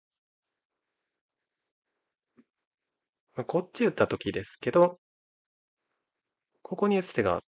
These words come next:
て、これは取ったら、今度はこっち継ぐ手があって、まあ、白がここに入れない形なので、これも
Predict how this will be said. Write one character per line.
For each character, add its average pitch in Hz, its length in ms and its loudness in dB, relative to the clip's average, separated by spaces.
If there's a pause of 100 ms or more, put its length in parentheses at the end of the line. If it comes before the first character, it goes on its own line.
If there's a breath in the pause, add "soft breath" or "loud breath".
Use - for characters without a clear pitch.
(340)
て、 151 260 2 (2000)
こ - 100 -14
れ 196 80 6
は 175 60 6
取 202 260 2
っ - 40 -20 (300)
た 131 140 4
ら、 131 280 6 (100)
今 175 160 6
度 117 60 6
は 98 40 4
こ 113 160 0
っ - 40 -20
ち 117 140 -2
継 110 120 -6
ぐ 98 120 -2
手 98 120 -4
が 95 120 -8
あ - 40 -8
っ - 20 -16 (320)
て、 135 280 8 (800)
ま 139 80 0
あ、 - 20 0
白 175 160 4
が 107 100 6
こ 113 140 -4
こ 127 120 6
に 123 100 4
入 131 200 4
れ 131 120 6
な 95 100 0
い - 60 -6
形 110 360 -8
な 95 100 -4
の - 40 -10 (100)
で、 110 120 -8
こ - 120 0
れ 190 80 2
も 160 240 6